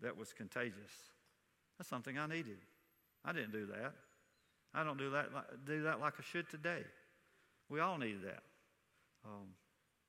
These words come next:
but do we all, do we all take God's word and let it become implanted in us so that we are that kind of person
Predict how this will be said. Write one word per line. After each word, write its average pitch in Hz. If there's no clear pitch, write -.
but 131
do 135
we 139
all, 123
do 151
we 156
all 160
take 160
God's 143
word 117
and 110
let 123
it 110
become 120
implanted 127
in 135
us 107
so 123
that 120
we 135
are 160
that 120
kind 104
of -
person -